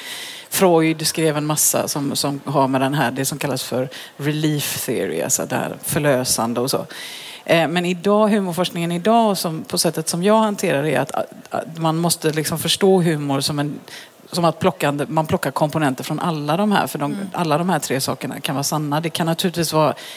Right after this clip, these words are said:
Speaker 1: ett sätt att skratta åt människor, kan vara helt centralt, liksom. Men det kan också vara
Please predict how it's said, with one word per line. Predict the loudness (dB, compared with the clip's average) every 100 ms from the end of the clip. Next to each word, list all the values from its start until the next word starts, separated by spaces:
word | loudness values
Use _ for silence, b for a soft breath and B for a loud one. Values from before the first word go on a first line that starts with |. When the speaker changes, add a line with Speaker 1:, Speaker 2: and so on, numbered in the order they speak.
| B
Speaker 1:
ett | -2 0
sätt | 0 -2
att | -2
skratta | 0 0 0 -2 -2
åt | 2 4 2 0
människor, | 0 0 -2 2 2
kan | 2 0
vara | 0
helt | 0 0 -2
centralt, | -4 2 4 4 0 -8
liksom. | -6 -4
Men | -2
det | 0
kan | 2 0
också | 0 0 2
vara | 4 6 4